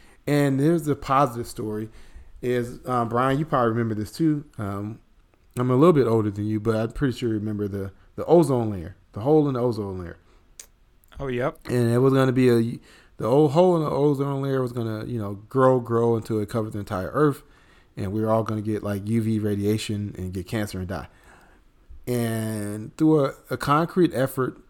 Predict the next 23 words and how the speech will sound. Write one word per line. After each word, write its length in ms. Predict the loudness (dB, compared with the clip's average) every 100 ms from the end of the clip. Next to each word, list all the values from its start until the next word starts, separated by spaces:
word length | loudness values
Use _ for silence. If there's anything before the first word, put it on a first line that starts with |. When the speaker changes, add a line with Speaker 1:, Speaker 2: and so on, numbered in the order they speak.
| -6
Speaker 1:
through, 400 | -4 -2 -2 -4
you 120 | -4
know, 360 | -4 -6 -8 -4
activism, 920 | -4 -2 -2 -2 -2 -2 -4 -4 -8 _ _ _ _ _
science, 800 | -2 2 4 4 2 -2 -8 -14 _ _ _ _ _ _ -10
policy, 840 | 0 4 4 2 0 0 0 -2 -12 -2
all 180 | 2
these 180 | 4 4
different 280 | 4 0 2
things 160 | -2 0
coming 200 | 0 0
together, 300 | -2 -6 -6
'cause 160 | -6
it's 80 | -2
never 220 | 0 2
just 180 | 0 -2
one 160 | -2 -4
solution. 480 | -6 -8 -10 -16 -20 -20 -10
It's 180 | -10 -6
many 240 | 0 2 2
people 300 | 0 -2 -2
working 300 | -4 -4 -10
together 440 | -8 -8 -10 -14